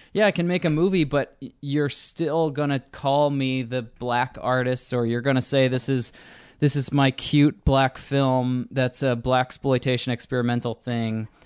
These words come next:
And, and even when I'm trying to do something that doesn't relate to that, perhaps, it just gets couched in that. And so his, I think his movie Ganja and Hess is like, uh,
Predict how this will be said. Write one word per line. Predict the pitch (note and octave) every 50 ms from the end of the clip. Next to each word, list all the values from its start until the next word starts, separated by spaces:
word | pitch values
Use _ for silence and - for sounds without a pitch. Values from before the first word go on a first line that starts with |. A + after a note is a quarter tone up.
| _ _
And, | C3+ C3 B2+ A#2+ A#2 - - _
and | C#3+ C#3 C3+ B2+ - - _
even | E3+ F3 E3+ F3 F3+ D#3+ D#3 D3
when | D3+ D3+ C#3+ C#3+
I'm | C#3 C3+ C3 A#2+
trying | - - - C3+ C3 B2+ B2+ A#2+
to | B2+ B2+
do | A2+ A#2+ B2+ A#2+
something | - - B2 A2+ - B2 A#2 A2+
that | A2+ - -
doesn't | B2+ A#2+ A2+ A#2 A2+ -
relate | A2 A2+ A2+ A2+ A2 - -
to | - A2
that, | G#2 A2+ A2 G#2+ G#2 G2+ - - _ _ _
perhaps, | - - A#2 - - C3 B2 A2+ G2 F#2 G2+ - - - - - - - _ _ _ _ _ _ _ _ _
it | C#3+ C3 G#2 -
just | - C3+ A#2+ -
gets | - B2+ - -
couched | - - - D#3 D#3 D#3 - - -
in | C3+ A#2 A2
that. | G#2+ G#2 G#2 G#2+ - - _ _ _ _ _
And | - C3 B2+ A#2+
so | - - D3 C#3 C3+ C3 B2+ B2 B2 A2+ - - - _ _ _ _ _ _ _ _ _ _ _ _ _ _ _ _ _ _ _ _ _
his, | - C#3+ D3+ C#3 B2 - -
I | - C3+ C3
think | A#2+ - D3 C3+ C3
his | - C#3+ C3 A#2
movie | C#3 C#3 C3 C3 B2+
Ganja | B2+ D3 C#3 C3 B2 C#3
and | C#3 C3+
Hess | E3 F3 E3+ - -
is | D3 C3 -
like, | C#3+ C3+ C3 B2+ - - - _ _ _ _ _ _ _ _ _ _ _ _ _ - - - - - - - - - - E3+ -
uh, | - C#3 B2+ B2 A#2+ A#2+ A#2+ A#2+ A#2+ A2+